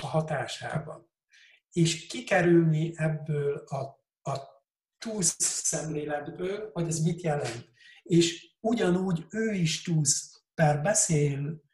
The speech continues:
ö, azokkal, akik, akik, ö, lenyomnak másokat, de ő is benne van ebben a hatásban, ami nem kellemes, ami,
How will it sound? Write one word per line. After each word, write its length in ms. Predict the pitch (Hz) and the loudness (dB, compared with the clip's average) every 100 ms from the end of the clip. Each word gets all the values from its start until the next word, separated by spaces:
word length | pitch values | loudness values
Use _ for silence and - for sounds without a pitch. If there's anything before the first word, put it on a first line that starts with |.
| _ _ _ _ - | _ _ _ _ -6
ö, 120 | 151 - - | -4 -4 -6
azokkal, 800 | - 160 170 - - 160 160 - | -2 2 2 0 2 4 4 0
akik, 500 | - 139 - 151 127 - - _ | -6 -6 -4 -6 -6 -12 -20 _
akik, 1200 | - 135 131 - - 135 131 127 123 123 117 - - | -8 -8 -8 -14 -12 -8 -6 -6 -6 -10 -12 -16 -10
ö, 320 | 123 120 110 107 107 _ - _ | -6 -6 -6 -10 -16 _ -20 _
lenyomnak 600 | - 147 160 156 160 156 | 0 6 8 8 8 4
másokat, 720 | 165 156 160 175 - - - - | 4 2 2 -2 -6 -8 -10 -12
de 380 | - 160 170 175 - | -2 2 4 4 2
ő 100 | 233 | 2
is 260 | 196 156 | 2 2
benne 340 | 165 180 180 165 | 2 2 2 2
van 220 | 156 160 | 2 0
ebben 580 | 156 156 - 165 151 147 | -2 -6 -4 -4 -4 -4
a 380 | 143 143 139 - - _ - | -4 -4 -6 -12 -20 _ -18
hatásban, 920 | - 165 160 131 123 120 117 104 - | -2 0 0 -2 -4 -6 -8 -8 -8
ami 200 | - 165 | 0 2
nem 320 | 180 190 175 160 | 4 4 4 2
kellemes, 720 | - 127 120 117 107 - - - | 0 -2 -4 -8 -8 -10 -12 -8
ami, 420 | 143 143 135 131 | -6 -4 -6 -10